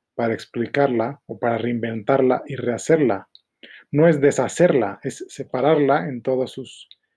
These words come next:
en todo su conjunto para hacer algo nuevo basado en ello, combinando todo y tal,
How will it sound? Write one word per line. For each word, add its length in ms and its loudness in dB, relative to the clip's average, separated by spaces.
en 140 -10
todo 160 0
su 180 -6
conjunto 800 0
para 180 -2
hacer 320 0
algo 240 -2
nuevo 280 2
basado 260 -4
en 140 -4
ello, 260 0
combinando 520 -6
todo 280 0
y 60 -4
tal, 380 -4